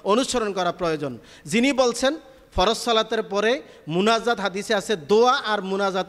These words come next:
এক জিনিস নয়, যিনি বাহাস করতে চাচ্ছেন উনি শিক্ষিত জ্ঞান পাপী, আমি বলবো, ওনার ওই রকম কোরআন হাদিসে দক্ষতা নাই। কারণ মনে রাখতে হবে, ওই মুফতি সাহেব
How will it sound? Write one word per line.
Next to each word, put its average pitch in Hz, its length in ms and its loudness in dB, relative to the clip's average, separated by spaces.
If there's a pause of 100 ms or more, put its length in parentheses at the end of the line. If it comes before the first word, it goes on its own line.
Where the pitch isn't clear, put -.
এক 175 260 -2
জিনিস 175 360 -2
নয়, 147 300 -4 (280)
যিনি 226 200 2
বাহাস 247 360 2
করতে 277 240 -2
চাচ্ছেন 269 400 0 (280)
উনি 254 160 2
শিক্ষিত - 560 2
জ্ঞান 247 320 2
পাপী, 220 300 0
আমি 196 160 0
বলবো, 185 480 0 (200)
ওনার 214 200 2 (120)
ওই 226 160 6
রকম 254 280 0
কোরআন 240 260 -4
হাদিসে 214 280 -8
দক্ষতা 180 420 -6
নাই। 156 140 -6
কারণ 220 320 0 (680)
মনে 202 280 2
রাখতে 262 260 0
হবে, 208 440 0 (840)
ওই 302 640 2 (140)
মুফতি 240 440 -2
সাহেব 196 340 -2